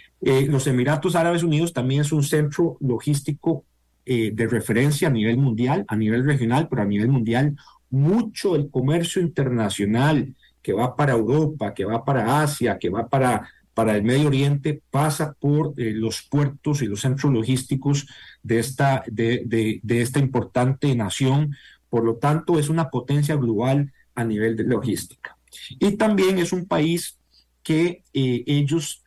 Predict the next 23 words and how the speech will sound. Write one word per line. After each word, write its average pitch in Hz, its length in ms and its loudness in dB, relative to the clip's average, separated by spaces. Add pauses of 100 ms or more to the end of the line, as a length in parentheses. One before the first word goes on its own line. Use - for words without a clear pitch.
eh, 123 300 -2 (320)
prácticamente 147 640 0
tienen 143 320 0
que - 80 -4
importar 135 640 -2 (560)
todos 147 220 2
los 143 160 0
alimentos 120 540 -2
que - 140 -8
consumen. 165 600 -2
No 127 200 2
solamente 160 520 2
estamos 147 320 -2
pensando 139 460 0
en 147 60 2
exportarle 120 880 -2
productos 123 540 -2 (440)
o 104 100 -2
alimentos 131 480 0
procesados 143 720 0
o 110 120 -6
productos 113 420 -4
frescos, 139 500 -2